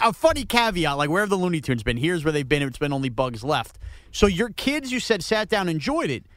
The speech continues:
Did they have an idea who the Looney Tunes were when they finally watched it? And B,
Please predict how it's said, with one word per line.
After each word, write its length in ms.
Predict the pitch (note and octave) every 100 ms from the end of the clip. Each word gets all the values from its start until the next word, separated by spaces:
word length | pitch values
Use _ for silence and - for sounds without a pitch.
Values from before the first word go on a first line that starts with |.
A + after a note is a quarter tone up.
| _ - -
Did 300 | G3+ D3+ C3+
they 560 | G#3 A#3+ B3+ A#3 F#3+ - - -
have 280 | - B3
an 80 | C#4+
idea 240 | D4 C4+ C#4+
who 100 | C#4+
the 80 | C#4
Looney 280 | C#4 C#4
Tunes 320 | C4 C#4 C4 F3
were 220 | E3+ F3+
when 120 | F3
they 80 | E3+
finally 300 | F#3 F3 E3
watched 300 | D#3+ D#3 D#3+
it? 80 | E3+
And 180 | E3+
B, 440 | - B3+ B3+ A3